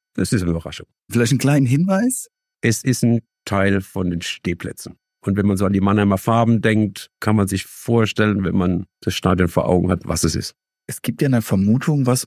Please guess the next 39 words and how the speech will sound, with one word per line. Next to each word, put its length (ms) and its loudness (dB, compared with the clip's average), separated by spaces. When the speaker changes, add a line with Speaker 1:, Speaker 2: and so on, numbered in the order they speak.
Speaker 2:
unter 380 2
dem 400 2
alten 280 -4
Eisstadion 680 -2
liegen 380 -4
könnte. 560 -4
Speaker 1:
Man 200 2
erzählt 760 0
sich, 380 -4
also 200 2
auf 180 0
B 140 2
sechs 400 0
gab's 320 0
eine 100 2
Brauerei, 880 0
die 260 -2
im 160 0
Zweiten 540 -4
Weltkrieg 440 -2
zerstört 600 -6
ist. 100 -6
Was 120 -2
man 100 2
noch 160 0
kennt, 300 2
ist 240 -4
die 260 2
Tomate, 400 0
heißt 160 0
sie, 80 -2
glaube 240 -2
ich, 60 0
heute. 240 0
Das 160 -4
ist 180 -6
die 80 -4
alte 320 -4
Schankgaststätte 760 -2